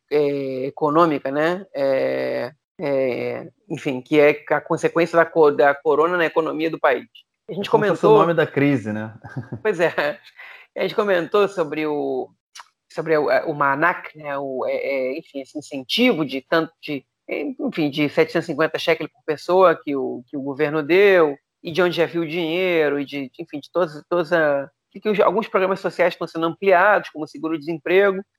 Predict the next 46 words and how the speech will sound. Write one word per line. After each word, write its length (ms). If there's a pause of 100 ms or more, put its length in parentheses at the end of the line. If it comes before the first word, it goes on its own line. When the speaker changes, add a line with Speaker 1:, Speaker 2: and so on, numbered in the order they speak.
(100)
Speaker 1:
é, 360
e 40
tem, 120
existe 160
uma 100
preocupação 540
dos 100
economistas, 540
espe-, 280
especialmente 640
os 360
mais, 280
é, 260
a 340
favor 160
da 80
austeridade, 960
preocupados 640
com, 440 (220)
com, 200
é, 240
um 160
certo, 440
é, 500
enfim, 400
equilíbrio, 840
é, 380 (240)
fiscal 560
no 80
país, 580
de 80
onde 180
vem 120
esse 140
dinheiro 220
pra 120
pagar, 320
que 120
tipo 180
de 120
dívidas 320
a 60
gente 100
tá 80
contraindo. 580 (540)
Bom, 320